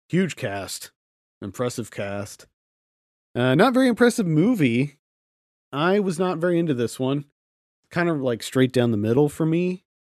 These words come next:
Uh, if you're, if you're familiar with David Leitch, you know, he's, he did Atomic Blonde, and he did the Deadpool movies. So, yeah, kinda, or Deadpool two. I think he might, maybe just did Deadpool two.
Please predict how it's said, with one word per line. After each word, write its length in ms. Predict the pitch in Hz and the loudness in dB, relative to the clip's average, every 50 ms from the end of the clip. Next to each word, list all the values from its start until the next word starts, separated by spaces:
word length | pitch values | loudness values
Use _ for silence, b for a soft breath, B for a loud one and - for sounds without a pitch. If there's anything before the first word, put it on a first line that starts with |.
| _ _ _ _ _ _ _ _ _ - | _ _ _ _ _ _ _ _ _ -18
Uh, 320 | 107 104 104 101 101 101 98 | -14 -12 -10 -10 -10 -10 -12
if 60 | - - | -12 -12
you're, 120 | 175 185 | -12 -10
if 160 | - 202 - - | -6 -6 -4 -2
you're 100 | 262 233 | -2 -2
familiar 400 | - 185 156 147 139 135 135 131 | -2 -2 0 2 4 4 2 2
with 160 | 123 113 - | 0 -4 -4
David 260 | 123 117 113 110 104 101 | -6 -6 -6 -6 -8 -8
Leitch, 340 | 110 107 104 107 98 - - | -8 -8 -8 -10 -10 -12 -12
you 80 | 101 | -12
know, 120 | 98 101 98 | -12 -10 -10
he's, 300 | 98 107 104 104 101 - | -10 -10 -10 -12 -12 -12
he 200 | - 110 104 101 _ | -12 -14 -14 -14 _
did 200 | - 117 107 95 _ _ _ | -10 -10 -10 -12 _ _ _
Atomic 460 | - 120 107 - 117 104 95 101 - - | -14 -14 -12 -12 -12 -12 -12 -14 -10 -4
Blonde, 600 | - 147 151 156 147 147 139 135 131 127 117 113 | 0 2 4 6 6 6 6 4 4 2 0 0
and 80 | 110 | -2
he 40 | 107 | -4
did 200 | 98 98 104 87 | -6 -8 -12 -14
the 60 | 95 | -10
Deadpool 440 | 87 127 127 127 120 - 135 131 123 | -4 -2 -2 -2 -2 -2 -6 -4 -4
movies. 720 | 120 117 113 113 110 113 107 107 104 101 98 - - - _ _ _ _ _ _ _ _ _ _ _ _ _ _ _ _ | -2 -4 -4 -4 -4 -6 -6 -6 -6 -8 -10 -12 -14 -18 _ _ _ _ _ _ _ _ _ _ _ _ _ _ _ _
So, 1200 | - - - 110 104 98 98 95 95 92 92 90 90 85 85 85 82 80 78 78 78 76 71 65 _ _ _ _ _ _ _ | -16 -12 -10 -8 -8 -8 -8 -10 -10 -12 -12 -12 -12 -12 -14 -14 -14 -16 -16 -16 -16 -18 -18 -20 _ _ _ _ _ _ _
yeah, 400 | - - 123 120 117 113 113 110 - _ _ _ _ _ - | -10 -8 -6 -6 -6 -6 -8 -10 -12 _ _ _ _ _ -14
kinda, 640 | - 131 120 120 117 110 110 107 107 107 107 101 - _ _ _ _ _ _ _ _ _ _ _ _ _ _ - | -12 -10 -8 -8 -8 -6 -6 -6 -6 -6 -6 -8 -10 _ _ _ _ _ _ _ _ _ _ _ _ _ _ -12
or 80 | 113 117 | -12 -8
Deadpool 460 | 110 123 110 95 - - 107 98 - | -8 -8 -8 -8 -10 -12 -12 -12 -12
two. 260 | - - 120 107 101 | -12 -10 -8 -8 -8
I 80 | 92 90 | -8 -8
think 40 | |
he 100 | 113 117 113 | -8 -10 -10
might, 220 | 104 101 95 87 85 _ _ - | -10 -10 -12 -16 -18 _ _ -14
maybe 260 | 107 107 107 101 104 | -12 -12 -10 -12 -12
just 220 | 90 95 92 - | -14 -14 -16 -12
did 180 | - 98 87 - | -12 -12 -10 -8
Deadpool 420 | 90 82 80 82 - - - 71 | -8 -8 -8 -8 -12 -16 -16 -16
two. 380 | - - - 85 85 85 85 85 | -16 -18 -18 -18 -18 -18 -18 -20